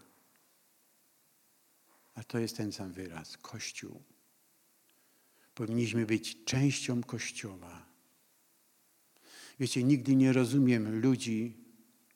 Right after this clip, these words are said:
a takich spotykam, takich samotnych, takie samotne wilki, którzy mówią: "Ja nie potrzebuję zboru".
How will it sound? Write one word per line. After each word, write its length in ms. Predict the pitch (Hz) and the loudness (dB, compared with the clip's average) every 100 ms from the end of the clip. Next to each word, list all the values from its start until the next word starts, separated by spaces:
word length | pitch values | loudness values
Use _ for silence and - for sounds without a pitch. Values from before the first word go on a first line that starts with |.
| _ - | _ -16
a 100 | 120 | -8
takich 340 | 143 135 - | -8 -8 -10
spotykam, 640 | - 113 - 98 98 95 95 113 _ | -8 -8 -8 -12 -12 -14 -18 -20 _
takich 440 | - - 123 - - | -18 -10 -10 -12 -16
samotnych, 840 | - 117 120 120 123 107 98 - | -8 -4 -4 -4 -6 -6 -10 -18
takie 240 | - 120 120 | -14 -10 -8
samotne 460 | - 117 113 - | -4 -4 -4 -8
wilki, 500 | 101 104 87 - - _ _ _ _ _ _ _ _ _ _ _ _ _ _ _ _ _ _ _ _ _ _ _ _ | -6 -6 -8 -14 -20 _ _ _ _ _ _ _ _ _ _ _ _ _ _ _ _ _ _ _ _ _ _ _ _
którzy 340 | _ 131 120 123 | _ -4 0 2
mówią: 360 | 127 120 117 | 4 4 4
"Ja 140 | 123 151 | 4 4
nie 140 | 165 | 2
potrzebuję 720 | 165 151 147 131 131 92 85 | 0 -2 -2 2 2 2 -4
zboru". 520 | 87 85 92 92 90 | -10 -12 -12 -12 -16